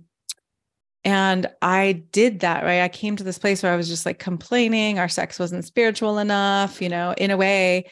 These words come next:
I mean, we had a conversation after where I was just like, "God, when you were done with sex, it was done." Like, that was so fucking painful for me. And at the same time,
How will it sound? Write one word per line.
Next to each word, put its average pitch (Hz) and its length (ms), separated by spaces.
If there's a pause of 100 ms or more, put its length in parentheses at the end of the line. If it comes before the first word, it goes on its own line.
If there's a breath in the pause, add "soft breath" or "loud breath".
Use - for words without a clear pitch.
(460 loud breath)
I 185 140
mean, 180 720
we 202 140
had 214 100
a 202 40
conversation 180 580
after 185 520
where 175 120
I 180 120
was 180 140
just 175 200
like, 185 360 (260)
"God, 202 360
when 180 260
you 208 320
were 233 120
done 202 240
with 185 100
sex, 214 300
it 175 80
was 170 120
done." 175 420
Like, - 280
that 180 220
was 185 220
so 185 480
fucking 185 420
painful 226 400
for - 160
me. - 380 (680 loud breath)
And 208 180
at 196 120
the 196 80
same 214 500
time, 202 880